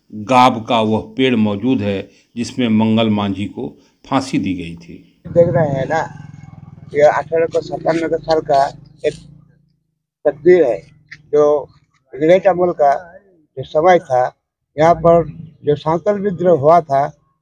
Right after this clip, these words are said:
Speaker 2: उसको दमन करने के लिए हजार हजार लोग को इस पेड़ में समाधि दिया था, फांसी दिया था अंग्रेज अमल का।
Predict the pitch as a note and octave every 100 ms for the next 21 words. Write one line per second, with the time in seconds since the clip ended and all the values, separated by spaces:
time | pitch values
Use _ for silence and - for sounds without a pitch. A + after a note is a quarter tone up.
0 | _ - D3 - F3 D3 - _ _ _
1 | _ _ _ - - - C#3+ C#3+ G3+ F#3+
2 | G3+ G3+ F3+ F#3+ E3+ D3+ E3+ - D#3 E3+
3 | _ _ - D3+ _ _ _ _ C#3+ E3+
4 | G#3+ G3 G3 G3 F#3 F#3+ F3 F3+ F#3+ _
5 | - D#3 - - F3+ F3+ D3+ E3 G#3 _
6 | _ _ _ _ - D3+ E3 E3 F3+ E3+
7 | E3+ F3 E3 D#3+ D#3+ A3+ F#3+ F#3 C#3+ C3
8 | G2+ F2+ _ _ C#3 D#3+ F3+ E3 D3+ D3+
9 | D#3